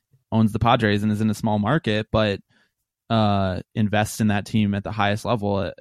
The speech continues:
you know, no matter what the cost might be, because he wants to win. And he actually seems like he cares about,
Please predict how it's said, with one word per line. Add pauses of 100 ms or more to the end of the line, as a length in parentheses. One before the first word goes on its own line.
(180)
you
know, (300)
no
matter (680)
what (300)
the (120)
cost
might
be,
because
he
wants
to
win.
And
he
actually
seems
like
he
cares
about,